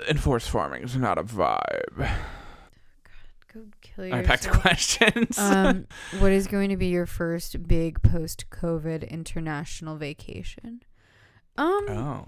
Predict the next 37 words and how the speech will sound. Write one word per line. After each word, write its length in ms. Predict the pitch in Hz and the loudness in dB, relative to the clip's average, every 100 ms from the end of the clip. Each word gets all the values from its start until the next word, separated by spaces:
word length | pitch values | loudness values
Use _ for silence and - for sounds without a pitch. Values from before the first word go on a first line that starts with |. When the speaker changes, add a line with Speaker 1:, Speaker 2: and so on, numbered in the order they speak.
| - | -6
Speaker 2:
I 80 | 220 | -2
wanted 400 | 208 202 214 240 | 0 0 -2 -4
to 160 | - 269 | -4 -6
do 580 | 233 202 208 190 185 - | -6 -6 -4 -2 -4 -4
what 220 | 190 196 | 0 0
I've 160 | 202 202 | 0 0
been, 340 | 240 226 226 - _ _ _ _ | -2 -4 -10 -18 _ _ _ _
what 100 | 196 | 2
I 160 | 202 196 | 2 4
Speaker 1:
covid's 280 | 156 190 | 2 4
already 240 | 170 135 117 | 2 4 2
over, 320 | 107 101 110 | 0 0 -4
so. 360 | - 107 95 110 - | -8 -10 -10 -12 -6
Speaker 2:
What? 340 | 196 185 220 - - - - - - | 0 0 0 -8 -16 -12 -12 -14 -8
Yeah, 200 | 196 175 | -4 -2
Speaker 1:
covid's 80 | - | 2
Speaker 2:
covid's 260 | 151 175 | 4 4
Speaker 1:
already 220 | 135 110 104 | 4 2 0
Speaker 2:
already 120 | 101 | -4
Speaker 1:
over. 100 | 151 | -4
Speaker 2:
over. 100 | 151 | -6
It's 140 | 156 - | -4 -2
been 160 | 143 | 0
over. 300 | 143 143 151 - _ _ _ - | -2 -6 -8 -12 _ _ _ -4
Um, 760 | 180 175 170 165 165 165 165 - | 0 2 4 2 2 -2 -6 -12
so 360 | - 196 185 180 | -4 2 4 2
last 540 | 185 190 208 254 - | 2 4 4 4 2
year 260 | 185 165 170 | 2 2 2
I 140 | 170 | 0
was 120 | 170 | -2
supposed 300 | - 185 175 | -2 -4 -4
to 80 | 180 | -6
do 480 | 165 175 165 160 160 | -8 -6 -4 -4 -6
Spain, 560 | - - 175 170 170 170 | -8 -4 -2 -2 -6 -2
Portugal, 680 | - 170 - 170 160 156 | -2 -2 -6 -8 -6 -4
and 120 | 151 156 | -6 -6
Morocco. 1000 | 151 151 151 160 - - 98 - 233 | -6 -6 -8 -10 -10 -10 -8 -10 -12